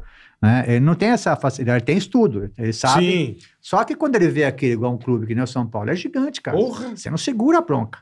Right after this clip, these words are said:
Speaker 2: É gigante.
Speaker 1: Você não segura a bronca. Então, eu não segurei, porque eu não tava preparado. Porque não era o tempo que ele me deu, né? E aí, infelizmente, ele ficou doente, morreu e tudo, né?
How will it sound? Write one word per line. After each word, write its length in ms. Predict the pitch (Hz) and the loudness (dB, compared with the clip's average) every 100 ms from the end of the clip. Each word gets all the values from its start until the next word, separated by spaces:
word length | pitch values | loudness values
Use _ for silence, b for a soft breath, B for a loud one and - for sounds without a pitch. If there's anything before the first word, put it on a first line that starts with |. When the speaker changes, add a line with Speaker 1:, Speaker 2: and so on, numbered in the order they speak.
| - | -8
Speaker 2:
É 120 | 110 | -6
gigante. 680 | 92 156 196 202 127 139 143 | -2 -2 2 4 4 4 2
Speaker 1:
Você 20 | |
não 80 | 226 | 0
segura 400 | - 254 254 233 | -2 0 2 2
a 40 | |
bronca. 400 | 123 120 104 104 | 2 0 0 -2
Então, 360 | 113 156 202 240 b b | 0 2 0 -2 b b
eu 180 | 170 160 | 2 4
não 80 | 180 | 4
segurei, 480 | 180 208 254 226 202 | 2 2 4 6 4
porque 320 | - 110 131 | 0 -6 0
eu 60 | 131 | 0
não 60 | |
tava 180 | 131 156 | 2 0
preparado. 600 | 170 170 185 175 160 104 - _ | 0 0 2 2 0 -6 -20 _
Porque 240 | 120 117 131 | -4 0 2
não 60 | 139 | 2
era 100 | 175 | 2
o 40 | |
tempo 320 | 180 147 139 | 0 0 0
que 60 | 135 | 0
ele 100 | 120 | 2
me 120 | 120 | 2
deu, 260 | 107 107 101 | 2 0 2
né? 200 | 113 120 | 2 2
E 40 | |
aí, 80 | 165 | 2
infelizmente, 440 | - 160 143 147 | 2 2 2 2
ele 60 | 147 | 0
ficou 260 | - 143 | 0 0
doente, 480 | 139 156 156 180 - | 2 2 2 0 -2
morreu 460 | 117 113 107 123 131 | -2 2 4 4 2
e 20 | |
tudo, 280 | 107 135 139 | 0 0 2
né? 280 | 110 113 110 | 0 0 -4